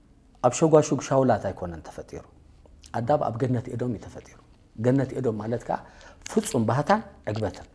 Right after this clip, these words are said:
ዘለዎ እዩ። ስለዚ እግዚኣብሔር ኣብዚ ፍጹም ባህታን ዕግበትን ዘለዎ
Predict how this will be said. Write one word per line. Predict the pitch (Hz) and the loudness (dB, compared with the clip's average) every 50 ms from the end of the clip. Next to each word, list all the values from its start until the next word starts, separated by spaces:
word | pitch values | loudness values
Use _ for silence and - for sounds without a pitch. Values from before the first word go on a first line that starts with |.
| - - - - _ _ _ _ | -20 -20 -20 -20 _ _ _ _
ዘለዎ | 101 98 104 95 90 82 - | -8 -6 -6 -6 -6 -10 -12
እዩ። | - - - - - - - _ _ _ - - _ _ _ _ - | -14 -18 -20 -20 -20 -20 -20 _ _ _ -20 -20 _ _ _ _ -8
ስለዚ | - 156 165 196 214 269 285 - - - - - - - _ _ _ _ _ _ _ _ - | -2 0 2 2 2 0 -4 -6 -10 -16 -20 -20 -20 -20 _ _ _ _ _ _ _ _ -2
እግዚኣብሔር | 151 160 170 - 247 269 240 190 175 - - - - - - _ _ _ - | 0 6 8 8 8 10 8 6 6 4 0 -8 -16 -20 -20 _ _ _ 4
ኣብዚ | 147 156 165 196 | 4 6 6 6
ፍጹም | 175 262 277 277 330 254 | 6 6 4 6 4 6
ባህታን | 190 175 160 156 - 156 139 139 | 6 6 4 4 4 2 2 2
ዕግበትን | - 127 127 131 135 120 - 131 120 104 101 98 92 92 92 95 95 - - _ _ _ _ _ _ _ _ _ _ - | 0 0 2 2 2 2 0 -4 -6 -6 -6 -8 -10 -12 -14 -14 -16 -18 -20 _ _ _ _ _ _ _ _ _ _ -4
ዘለዎ | 113 113 127 127 123 113 101 87 | 2 6 6 8 8 8 6 4